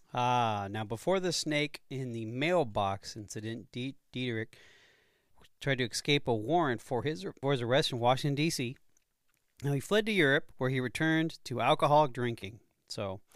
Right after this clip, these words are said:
that's where he picked it back up. He passed out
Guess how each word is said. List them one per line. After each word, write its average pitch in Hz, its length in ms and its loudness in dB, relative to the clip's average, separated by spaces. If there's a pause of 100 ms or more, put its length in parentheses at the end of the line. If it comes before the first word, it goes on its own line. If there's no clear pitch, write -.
(540)
that's 117 300 -2
where 117 120 -4
he 110 120 -6
picked 120 300 -4
it 107 80 -8
back 113 240 -2
up. 110 220 -4
He 120 120 -10
passed 139 380 -2
out 127 280 2